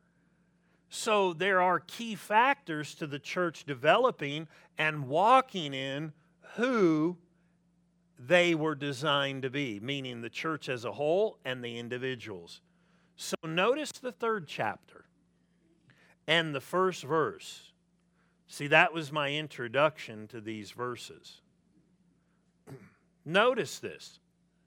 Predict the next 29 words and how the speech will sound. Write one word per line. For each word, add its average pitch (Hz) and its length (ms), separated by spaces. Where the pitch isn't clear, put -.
Now 165 160
remember, 214 400
when 185 160
the 175 80
Bible 208 520
was 175 200
originally 175 760
written, 151 440
it 143 140
was 151 320
not 165 260
written 151 380
in 135 160
chapter 151 520
and 143 120
verse. 151 380
These 147 360
were 139 180
letters 156 720
that 151 260
were 139 200
written 139 540
by 147 220
these 147 280
foundational 147 840
apostles 139 680
and 117 140
so 170 340
on. 127 280